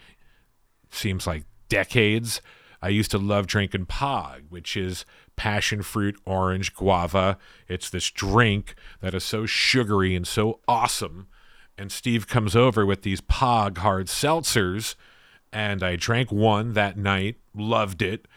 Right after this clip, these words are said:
and was saving the other three for a special occasion. Or, in, in this case, I was stressed out over the election and wanted to throw a couple back.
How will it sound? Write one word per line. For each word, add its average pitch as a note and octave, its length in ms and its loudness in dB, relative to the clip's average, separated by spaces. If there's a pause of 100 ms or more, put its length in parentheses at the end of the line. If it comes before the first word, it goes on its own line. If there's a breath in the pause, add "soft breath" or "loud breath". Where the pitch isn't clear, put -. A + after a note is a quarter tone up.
(280 soft breath)
and G2 200 -4
was F#2+ 160 -2
saving G#2+ 560 2
the F#2+ 140 2
other F#2 200 0
three C#3+ 540 0
for - 200 -4
a F#2+ 60 2
special G2 460 -4
occasion. G#2 640 0 (640 soft breath)
Or, A2 520 0
in, G#2+ 180 -4
in G#2 180 -4
this C#3+ 220 0
case, G2+ 440 0 (300 soft breath)
I G#2 80 2
was G2 160 2
stressed - 480 -2
out B2+ 260 0
over G2+ 220 0
the G2 100 -4
election A2+ 580 0
and G2 160 0
wanted G2 240 2
to F#2 100 -2
throw G2 260 -8
a F#2 40 -8
couple G2 340 -8
back. A2+ 500 -2